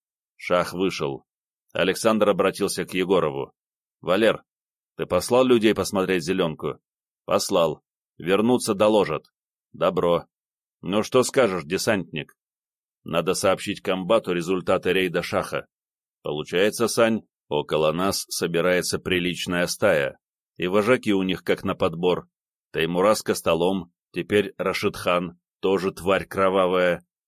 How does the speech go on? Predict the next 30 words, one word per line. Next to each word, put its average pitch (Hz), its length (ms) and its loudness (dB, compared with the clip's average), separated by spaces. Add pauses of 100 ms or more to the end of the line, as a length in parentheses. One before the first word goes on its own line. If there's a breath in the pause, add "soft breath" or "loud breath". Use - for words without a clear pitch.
(120)
да - 160 -2
еще 95 240 0
если 110 320 2
основные 104 540 0
силы 104 300 0
покойного 98 560 2
Хабиба 92 420 -2
подойдут. 82 560 -2 (560)
А 80 200 0
они 104 200 2
будут 117 400 2
здесь, 82 460 -2
зуб 90 440 -4
даю, 92 480 0 (300)
не 101 220 -2
зря 104 360 4
раб 98 220 2
в 82 120 -4
ауле 92 400 2
отирался. 85 720 -2 (580)
Видимо, 95 400 0
вся 101 180 0
эта 98 220 2
нечисть 98 440 -2
решила 92 380 0
здесь 90 300 -2
собраться 90 500 -2
в 80 80 -8
ударный 85 420 0
кулак, 92 460 -2